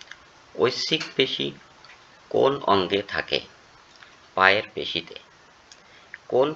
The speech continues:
পেশি দ্রুত সংকুচিত ও প্রসারিত হয়? ঐচ্ছিক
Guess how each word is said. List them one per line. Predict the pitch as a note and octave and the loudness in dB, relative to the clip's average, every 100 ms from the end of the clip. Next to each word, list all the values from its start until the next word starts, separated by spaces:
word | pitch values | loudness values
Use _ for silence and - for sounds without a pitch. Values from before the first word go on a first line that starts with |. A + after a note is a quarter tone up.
| - | -4
পেশি | A#2+ - A#2+ | -6 -4 -6
দ্রুত | G#2 G2 G2 G#2 - | -4 -6 -2 -2 -2
সংকুচিত | F2+ F2 G2 - F#2+ | -8 -6 -6 -6 -2
ও | F2+ | -2
প্রসারিত | E2+ E2 D#2+ E2 D#2+ D#2 | -2 -4 -4 -4 -6 -6
হয়? | D#2 - - A1 - - - - - - | -6 -6 -10 -12 -18 -20 -20 -20 -8 0
ঐচ্ছিক | G2+ - - G#2+ | 0 0 -6 -6